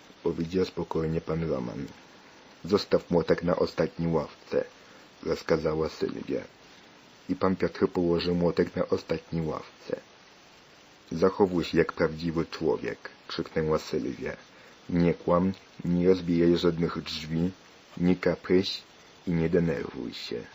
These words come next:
"Przecież ma pan czterdzieści parę lat. Czy pan wie?" "Tak, wiem", wrzasnął pan Piotr. "No to dobrze, że pan wie",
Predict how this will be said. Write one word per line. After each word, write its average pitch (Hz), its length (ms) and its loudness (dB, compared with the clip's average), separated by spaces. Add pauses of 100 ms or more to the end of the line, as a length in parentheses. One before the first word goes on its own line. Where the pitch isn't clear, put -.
(460)
"Przecież - 380 -2
ma 90 160 6
pan 92 240 4
czterdzieści 87 580 2
parę 85 360 4
lat. - 340 0 (380)
Czy - 120 -6
pan 80 220 0
wie?" 87 320 4 (500)
"Tak, - 200 -2 (220)
wiem", 78 340 -2 (300)
wrzasnął 82 540 -4
pan 80 180 -2
Piotr. - 280 -10 (480)
"No 87 80 2
to - 140 2
dobrze, 92 440 2
że 78 140 -2
pan 71 220 -6
wie", 65 220 -6